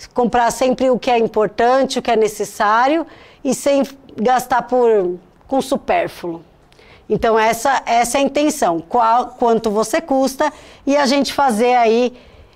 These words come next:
é, esse, essa tabela, nós, nós também aprendemos a fazer na sistematização, a tabela no Excel, e aí a gente fez aí a projeção,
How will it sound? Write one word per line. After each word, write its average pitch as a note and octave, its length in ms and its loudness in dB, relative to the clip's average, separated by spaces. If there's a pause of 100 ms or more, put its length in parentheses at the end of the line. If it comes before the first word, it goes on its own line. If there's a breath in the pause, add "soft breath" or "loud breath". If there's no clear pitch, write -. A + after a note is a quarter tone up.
(160 loud breath)
é, G3+ 920 2
esse, A3 840 2
essa B3 280 -2
tabela, B3+ 500 2
nós, B3 340 -2
nós B3 280 0
também B3+ 340 2
aprendemos A#3+ 560 0
a - 20 -12
fazer A3 320 0
na A3 120 2
sistematização, G#3+ 1200 -2 (480 loud breath)
a A3+ 160 -2
tabela G#3 540 2
no G3+ 180 2
Excel, G3 1080 -2 (1040 soft breath)
e A3+ 120 0
aí A3+ 220 2
a B3 80 2
gente A#3 340 0
fez A3 400 0
aí G#3+ 160 2
a G3+ 120 0
projeção, G#3 920 0